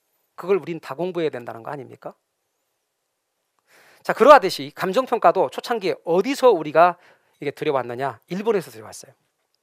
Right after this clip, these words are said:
일본의 감정평가 방법을 들여왔는데 이게 일본만 들여온 게 아니라 그냥 그대로 다 들여왔어요. 근데 일본에서는 우선 말이죠. 시-, 우리가 시장을 한번 잠깐만 표현해 볼게요.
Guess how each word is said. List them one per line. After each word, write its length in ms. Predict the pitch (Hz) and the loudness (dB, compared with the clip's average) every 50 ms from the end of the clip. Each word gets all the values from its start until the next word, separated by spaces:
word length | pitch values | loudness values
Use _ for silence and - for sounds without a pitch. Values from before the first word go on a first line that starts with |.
| _ - - | _ -16 -10
일본의 300 | 156 160 147 165 170 165 | -10 -8 -6 -6 -8 -8
감정평가 500 | - 131 123 127 135 127 139 131 - 139 | -10 -12 -14 -14 -16 -16 -12 -6 -6 -6
방법을 320 | - 123 120 117 123 156 | -6 -6 -12 -10 -12 -12
들여왔는데 680 | - - 127 123 110 113 117 110 120 160 156 - _ _ _ _ _ _ _ _ _ _ _ _ _ _ _ _ - | -10 -8 -8 -8 -6 -6 -8 -6 -4 -4 -4 -4 _ _ _ _ _ _ _ _ _ _ _ _ _ _ _ _ -14
이게 160 | 156 160 170 | -6 -4 -4
일본만 360 | 156 180 185 208 220 220 196 | -4 -4 -4 0 0 0 0
들여온 240 | - 160 165 156 151 | 0 -2 -6 -6 -4
게 80 | 143 | -4
아니라 160 | 131 127 127 123 | -6 -4 -4 -6
그냥 220 | - 131 - 123 | -6 -6 -12 -10
그대로 260 | - 165 160 185 190 | -8 -4 -4 -4 -2
다 80 | 160 147 | -2 -4
들여왔어요. 460 | 123 120 113 107 104 - - - _ _ _ _ _ _ _ _ _ _ _ _ _ _ _ _ _ _ _ _ _ _ _ _ _ _ _ _ | -6 -8 -14 -16 -20 -20 -20 -20 _ _ _ _ _ _ _ _ _ _ _ _ _ _ _ _ _ _ _ _ _ _ _ _ _ _ _ _
근데 140 | - 160 151 | -8 -4 -4
일본에서는 540 | 185 226 208 233 190 143 - 147 170 143 104 _ _ _ _ _ _ _ _ _ _ _ _ _ _ _ _ _ _ _ _ _ _ _ _ _ _ _ _ _ _ _ _ _ _ _ _ _ _ _ _ - | -2 0 0 0 0 0 -2 -4 -4 -4 -6 _ _ _ _ _ _ _ _ _ _ _ _ _ _ _ _ _ _ _ _ _ _ _ _ _ _ _ _ _ _ _ _ _ _ _ _ _ _ _ _ -8
우선 180 | 151 185 190 | -4 -2 0
말이죠. 420 | 170 160 156 147 143 139 160 190 - - | 0 0 0 0 -4 -4 -4 -4 -6 -12
시-, 220 | - - - 208 - | -14 -8 -8 -8 -8
우리가 200 | - 165 156 175 | -6 -4 -4 -4
시장을 420 | 156 - - 262 - 285 269 240 | -4 -4 -8 -2 -2 0 2 2
한번 140 | 220 196 175 | 0 0 -2
잠깐만 400 | - - 123 - 180 135 139 127 | -4 -8 -8 -6 -6 -6 -6 -8
표현해 220 | - - 202 170 135 | -8 -8 -6 -6 -6
볼게요. 420 | 120 117 - - 123 135 156 175 | -8 -10 -10 -8 -8 -8 -8 -10